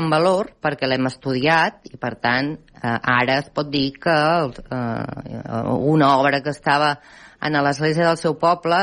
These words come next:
encara existeix i que és d'una gran importància. Per tant, eh, com que la col·lecció és molt propera de la comarca,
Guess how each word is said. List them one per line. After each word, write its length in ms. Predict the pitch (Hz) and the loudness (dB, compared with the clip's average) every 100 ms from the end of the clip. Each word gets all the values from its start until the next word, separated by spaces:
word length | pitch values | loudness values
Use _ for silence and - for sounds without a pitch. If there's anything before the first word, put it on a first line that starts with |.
| 185 | 0
encara 320 | 156 147 156 | -2 -2 0
existeix 720 | 156 175 - 170 156 165 185 - - - | -2 -4 0 2 2 2 -4 -14 -20 -10
i 120 | 208 208 | -6 0
que 100 | 165 160 | 2 2
és 140 | 156 | 0
d'una 180 | 180 147 | 0 2
gran 220 | 131 131 | 2 2
importància. 800 | 147 156 127 127 139 165 - 143 | 0 -2 -4 0 0 0 -2 -4
Per 220 | - 135 - | -2 -4 -2
tant, 180 | 135 147 160 151 | 0 0 0 0
eh, 600 | - 135 135 127 127 131 - | 0 0 2 0 -2 -4 -2
com 160 | 139 | -2
que 140 | 139 143 | 2 0
la 80 | 139 | 2
col·lecció 380 | 147 147 190 185 | -2 0 0 -2
és 240 | - - - _ - | -4 -16 -20 _ -4
molt 300 | 175 208 190 - | 2 2 0 -2
propera 600 | 143 - 156 156 143 135 | -6 -2 0 2 0 0
de 100 | 135 | 0
la 180 | 131 131 | 0 0
comarca, 880 | - 123 139 151 156 - 151 156 | -2 0 2 2 0 -4 -2 -2